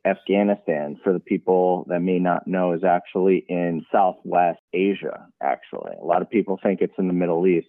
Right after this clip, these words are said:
but it's actually in Southwest Asia, and it's regarded as the gateway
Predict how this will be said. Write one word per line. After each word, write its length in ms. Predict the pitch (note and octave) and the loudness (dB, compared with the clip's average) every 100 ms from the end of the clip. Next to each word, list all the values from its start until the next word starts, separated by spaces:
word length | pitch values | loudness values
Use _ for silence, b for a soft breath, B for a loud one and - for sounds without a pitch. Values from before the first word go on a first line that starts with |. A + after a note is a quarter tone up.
| _ | _
but 140 | F2 E2+ | -4 -4
it's 160 | - | 0
actually 320 | F2+ F2+ G2 | -2 -2 -2
in 100 | G2 F#2+ | -2 0
Southwest 380 | F#2 - F#2 - | 0 0 -4 0
Asia, 320 | E2+ F2 G#2 | 0 2 2
and 100 | G#2 | 2
it's 220 | F2 D#2+ _ | 0 -4 _
regarded 540 | G#2 G#2 A2 G#2 G#2 G2+ | -4 0 2 2 0 0
as 180 | F2+ F2+ - | 0 -4 -6
the 440 | G2 F2+ F2 F2 F#2+ | -4 -2 -2 -2 -2
gateway 580 | F#2 - F#2 F2 E2+ | -2 0 0 0 0